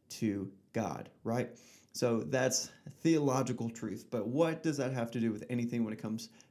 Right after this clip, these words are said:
to ministry? And I say this with all love and with all grace,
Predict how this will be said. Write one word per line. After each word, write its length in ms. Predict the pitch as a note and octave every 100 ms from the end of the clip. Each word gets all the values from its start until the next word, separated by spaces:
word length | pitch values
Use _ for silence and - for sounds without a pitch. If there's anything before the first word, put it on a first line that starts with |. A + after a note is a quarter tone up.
| _
to 80 | A#2+
ministry? 560 | A2+ G#2+ G2 - F#2 - - - C3
And 400 | A#2 A2+ A2 - - _ _
I 180 | A2 A2+
say 360 | A#2 - C3+ D3
this 440 | D3 D3 C#3 -
with 200 | A#2 A2+ -
all 260 | A#2+ C3
love 360 | A#2+ B2 B2 A#2
and 120 | A2+
with 140 | A2 -
all 240 | B2 A#2
grace, 400 | A2+ A#2 G#2+